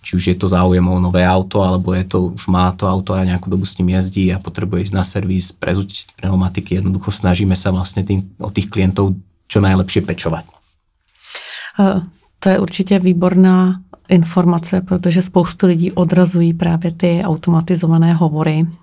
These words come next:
Speaker 1: Hmm.
Speaker 2: když se dovolají do některých společností velkých, tak tím se třeba odlišujete určitě. Ale pojďme se ještě podívat malinko na, a, ta specifika nabídky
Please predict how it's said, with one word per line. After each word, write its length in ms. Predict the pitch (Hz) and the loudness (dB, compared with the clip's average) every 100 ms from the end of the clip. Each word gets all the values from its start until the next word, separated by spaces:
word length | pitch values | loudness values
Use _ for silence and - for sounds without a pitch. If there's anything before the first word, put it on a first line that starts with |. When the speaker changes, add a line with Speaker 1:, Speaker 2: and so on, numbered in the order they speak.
| - | 2
Speaker 1:
Hmm. 100 | 101 | 2
Speaker 2:
když 140 | 92 | 2
se 140 | - | 0
dovolají 420 | 165 160 160 160 165 | 2 2 2 2 2
do 220 | 165 165 - 180 170 - | 2 -2 -2 -6 -4 2
některých 580 | 175 170 170 170 165 - - | 2 2 0 0 0 -6 -8
společností 680 | 170 175 170 - 170 - 185 | -2 0 0 -2 -4 0 2
velkých, 420 | 160 160 254 277 - - - - - | 4 4 2 0 -6 -10 -10 -12 -2
tak 120 | 180 | 0
tím 140 | 180 | 2
se 120 | 185 202 | 2 2
třeba 260 | 190 185 | 0 0
odlišujete 500 | 170 165 165 185 185 | 2 0 0 0 0
určitě. 400 | 175 160 185 220 - - | -2 -2 -2 -2 -4 -4
Ale 120 | - 185 | 0 0
pojďme 240 | 185 220 | 2 0
se 100 | 214 | 0
ještě 180 | 254 - | -2 -2
podívat 340 | 233 214 208 | 0 -2 2
malinko 360 | 214 208 202 226 | 4 6 4 4
na, 300 | 220 214 214 - | 2 2 0 -2
a, 180 | - 190 | 0 0
ta 120 | 196 | 0
specifika 580 | 208 196 185 196 202 220 | -2 -2 0 0 0 4
nabídky 720 | 214 175 185 185 214 208 202 | 4 4 0 0 2 2 0